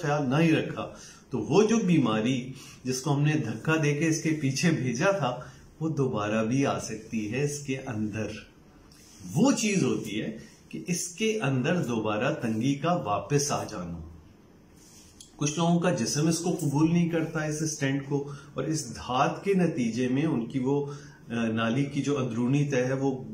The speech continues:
बढ़ के वापस दोबारा नाली के अंदर आ जाती है और तंगी दोबारा डेवलप हो जाती है।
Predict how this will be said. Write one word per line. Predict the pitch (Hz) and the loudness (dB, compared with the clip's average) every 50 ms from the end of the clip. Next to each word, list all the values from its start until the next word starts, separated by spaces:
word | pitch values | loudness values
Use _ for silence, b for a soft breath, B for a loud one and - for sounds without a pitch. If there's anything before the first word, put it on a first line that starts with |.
| 113 - 123 110 | -10 -10 -6 -2
बढ़ | 123 127 131 143 | 0 0 2 0
के | 143 - 175 180 151 | 0 0 0 0 0
वापस | 127 110 - - 165 160 | 0 -2 0 0 0 0
दोबारा | 139 139 127 127 127 123 135 147 | 2 2 2 2 2 0 2 0
नाली | 143 120 110 110 107 | 0 2 2 0 0
के | 107 127 | 0 -2
अंदर | 107 101 101 104 101 98 | -4 -4 -4 -4 -4 -4
आ | 92 | -4
जाती | 92 107 110 107 - 127 131 | -4 -4 -6 -6 -4 -4 -2
है | 139 | 0
और | 143 131 - | 0 0 0
तंगी | 123 110 104 107 120 | -2 -2 -2 -2 0
दोबारा | 113 107 98 92 95 85 - 92 | 0 -2 -2 -4 -4 -8 -8 -8
डेवलप | 104 104 107 110 113 117 110 110 | -8 -6 -4 -4 -4 -4 -6 -8
हो | 107 | -8
जाती | 107 110 107 - - - 107 104 | -8 -8 -10 -10 -10 -12 -14 -12
है। | 98 | -12